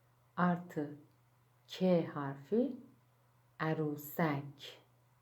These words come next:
Aruz, gelin demek. Ama eki ekledikten sonra anlamı değişti. Bebek. Aruz, arusek.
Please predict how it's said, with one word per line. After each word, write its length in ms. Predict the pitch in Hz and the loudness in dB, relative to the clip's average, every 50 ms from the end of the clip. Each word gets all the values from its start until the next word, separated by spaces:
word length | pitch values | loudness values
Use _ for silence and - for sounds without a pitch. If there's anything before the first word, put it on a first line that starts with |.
| _ _ _ _ _ _ _ _ _ _ _ _ _ _ _ _ _ _ - | _ _ _ _ _ _ _ _ _ _ _ _ _ _ _ _ _ _ -2
Aruz, 920 | 160 160 156 147 151 151 151 156 170 196 240 247 - - - - - - _ _ _ _ _ _ _ _ _ _ _ _ _ _ _ _ _ | 0 2 2 2 2 2 2 2 2 2 2 0 -2 -8 -12 -14 -16 -18 _ _ _ _ _ _ _ _ _ _ _ _ _ _ _ _ _
gelin 480 | 185 175 165 165 180 180 170 156 143 | 6 6 8 8 6 6 6 4 4
demek. 760 | 135 135 135 135 131 127 127 - - - - - - - _ _ _ _ _ _ _ _ _ _ _ _ _ _ _ _ _ _ - - _ _ | 2 0 0 0 0 0 -2 -4 -6 -12 -20 -20 -20 -20 _ _ _ _ _ _ _ _ _ _ _ _ _ _ _ _ _ _ -20 -20 _ _
Ama 420 | 202 208 190 170 147 139 143 - - - - _ _ | 2 4 4 4 4 2 -2 -8 -12 -18 -20 _ _
eki 300 | 165 170 165 - - 156 | -4 -4 -2 -2 -2 -4
ekledikten 840 | - - 151 156 - - 160 160 156 151 156 - 170 160 151 147 143 | -2 -2 -4 -6 -4 -2 -2 -2 -2 -4 -4 -4 -2 -2 -2 -2 -4
sonra 540 | 143 - - 139 135 135 131 127 139 165 214 285 320 311 - | -6 -8 -6 -6 -4 -4 -4 -2 0 0 0 0 -2 -4 -2
anlamı 460 | - 160 156 160 156 156 151 156 147 | 0 0 0 0 0 -2 -2 -2 -2
değişti. 600 | 143 147 147 143 143 - - - - 139 135 131 - - - _ _ _ _ _ _ _ _ - | -2 -2 -4 -4 -6 -8 -12 -10 -8 -8 -6 -6 -10 -14 -20 _ _ _ _ _ _ _ _ 0
Bebek. 720 | 160 151 - 151 139 127 131 - - - - - - - _ _ _ _ _ _ _ _ _ _ _ _ _ _ _ _ _ - | 2 2 2 2 0 0 -2 -6 -8 -14 -18 -20 -20 -20 _ _ _ _ _ _ _ _ _ _ _ _ _ _ _ _ _ -2
Aruz, 880 | 156 151 147 147 151 151 165 190 233 294 294 - - - - - - _ _ _ _ _ _ _ _ _ _ _ _ _ _ _ | 0 0 2 2 2 2 2 2 2 2 0 -4 -10 -16 -18 -18 -20 _ _ _ _ _ _ _ _ _ _ _ _ _ _ _
arusek. 1120 | 160 160 156 147 147 143 143 - - - 170 151 135 127 127 - - - - - - - | 0 0 2 2 0 -2 -4 -6 -6 -4 -2 -2 -2 -2 -4 -6 -10 -16 -18 -20 -20 -20